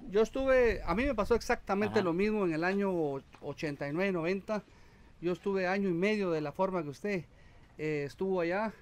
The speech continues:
Speaker 1: Me fui con visa también. Lamentablemente, eh, me tocó quedarme un poquito más. Eh, pedí permiso extra porque le dan
Speaker 2: Ujú.
Speaker 1: seis meses a
Speaker 2: Sí,
Speaker 1: uno y después
Speaker 2: total.
Speaker 1: pide pe-,
Speaker 2: Ujú.
Speaker 1: otros seis meses a uno.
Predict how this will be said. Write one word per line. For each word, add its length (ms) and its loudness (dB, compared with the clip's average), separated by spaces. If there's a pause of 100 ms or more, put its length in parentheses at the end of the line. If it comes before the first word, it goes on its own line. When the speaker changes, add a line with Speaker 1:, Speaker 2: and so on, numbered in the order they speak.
(140)
Speaker 1:
Me 120 -6
fui 120 -2
con 200 -4
visa 240 -2
también. 480 0
Lamentablemente, 1000 -2 (540)
eh, 300 -2
me 160 0
tocó 260 -4
quedarme 340 0
un 60 0
poquito 380 -6
más. 500 -2
Eh, 300 -6
pedí 200 0
permiso 480 0
extra 280 0
porque 240 -6
le 80 0
dan 140 0
Speaker 2:
Ujú. 80 -4
Speaker 1:
seis 120 0
meses 380 -2
a 60 2
Speaker 2:
Sí, 40 2 (140)
Speaker 1:
uno 160 2
y 40 2
después 220 0
Speaker 2:
total. 80 -6
Speaker 1:
pide 220 4
pe-, 260 -2
Speaker 2:
Ujú. 80 -4
Speaker 1:
otros 300 -2
seis 160 -2
meses 280 -4
a 60 -6
uno. 300 -4